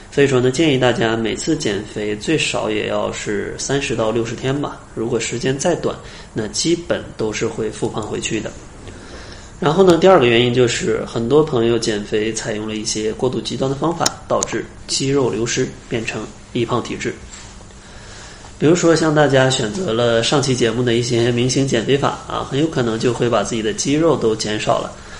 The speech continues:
而肌肉呢，它的代谢能力又很强，那你基础代谢下降了，就变成易胖体质，就可能吃得很少，还容易发胖，那你保持起来自然就非常难了。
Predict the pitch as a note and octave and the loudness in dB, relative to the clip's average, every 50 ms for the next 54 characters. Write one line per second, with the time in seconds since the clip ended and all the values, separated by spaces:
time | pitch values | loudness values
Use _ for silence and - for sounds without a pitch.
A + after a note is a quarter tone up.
0 | - - - - C3+ D#3+ D#3 - - F3+ F3+ F#3+ G3 G3+ F#3 D3 B2 A2+ G#2+ G#2+ | -18 -8 -2 0 0 0 0 0 2 4 4 4 6 6 4 4 4 2 0 -2
1 | G#2 - - A2+ - A2 G#2+ - C#3 B2 - C3 A2+ G#2+ G#2 A2 A2+ A2 G#2 A#2 | -2 -4 -4 -4 -2 -2 0 0 0 0 0 0 -2 -2 -2 -2 -2 -2 -2 -4
2 | G#2 G2+ - - G#2 G#2 A2 - - - - B2+ C3 B2 A#2 A2 G2+ - - C3+ | -6 -6 -6 -6 -6 -6 -6 -8 -8 -8 -4 -2 -2 -2 -2 -4 -4 -4 -4 -4
3 | - B2+ A2+ B2 B2+ B2+ - C#3 C3 - - B2 A2+ - - D3+ D3+ C3 A2+ G2 | -2 -2 0 0 0 2 2 0 0 0 -2 -2 -2 -2 -2 -2 0 0 -2 -4
4 | - - - - - A#2 A2+ A2 A#2 A2+ G#2+ - A2+ A2 A#2 A#2+ A2+ - B2+ A2 | -8 -10 -14 -10 -6 -6 -4 -4 -4 -4 -4 -6 -6 -4 -4 -4 -2 -2 -4 -4
5 | C3 A2 G2+ - B2+ A#2+ - - - - - - - - - A#2 G#2+ - A2 G#2 | -4 -6 -6 -4 -4 -4 -6 -8 -12 -16 -16 -18 -10 -6 -4 -4 -2 -2 -4 -4
6 | A2 A#2+ - - D3+ D3+ D3 - C#3+ F#3 G3+ - - - - - - A2+ A2 A2 | -4 -4 -2 -2 -2 -2 0 0 -2 -2 0 0 -2 -2 -2 -4 -4 -4 -4 -4
7 | A2+ A2 - A2+ A#2+ - - - - - - - - - - - C#3+ C#3+ B2+ A2+ | -4 -4 -2 -4 -4 -4 -4 -6 -6 -6 -8 -14 -18 -18 -6 -2 0 0 0 0
8 | A2 - - G#2+ G2+ G2+ - - A2+ G#2+ - A2 G#2 - F#2 - - - - - | -2 -2 0 0 0 0 -2 -4 -4 -4 -4 -4 -4 -4 -6 -6 -10 -12 -8 -4
9 | - A2+ G#2 G2+ G2+ G2 - A2+ A2 - - A2 A2+ G#2+ G#2 G#2 A2 A2+ - | -4 -2 -2 -4 -6 -6 -6 -6 -6 -4 -6 -6 -6 -4 -4 -4 -4 -4 -6